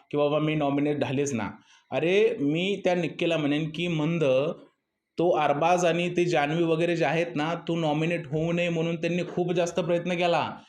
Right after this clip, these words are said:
तुझ्या नावासाठी अडून राहिले, शेवटी Bigg Boss-पर्यंत जावं लागलं डीपीला आणि वर्षाताईला, हां? आणि finally ते कन्व्हिन्स झाले की तुमचं नाव घेणार नाहीये म्हणून आम्ही." हे समजत नाहीये का?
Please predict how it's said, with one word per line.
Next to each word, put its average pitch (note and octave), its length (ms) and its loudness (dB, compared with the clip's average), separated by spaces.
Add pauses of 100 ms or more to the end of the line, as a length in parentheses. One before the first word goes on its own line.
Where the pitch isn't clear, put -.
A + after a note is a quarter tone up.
(320)
तुझ्या F3+ 300 2
नावासाठी F3 500 0
अडून F3+ 320 2
राहिले, F3 440 2
शेवटी D#3+ 280 0
Bigg E3 200 0
Boss-पर्यंत F#3+ 420 2
जावं F#3 340 2
लागलं F#3 300 2
डीपीला F3 340 0
आणि F3+ 120 0
वर्षाताईला, E3+ 800 0 (280)
हां? F#3+ 180 2 (300)
आणि D#3+ 160 -2
finally F3 480 0
ते F#3+ 60 0
कन्व्हिन्स F3+ 340 0
झाले F3 140 0
की F3+ 100 0
तुमचं F3 320 -2
नाव F3 200 0
घेणार D#3 320 0
नाहीये F3 220 0
म्हणून E3+ 280 -2
आम्ही." C#3+ 220 0 (880)
हे F#3 380 2
समजत E3+ 420 0
नाहीये G#3 240 2
का? A2+ 440 -2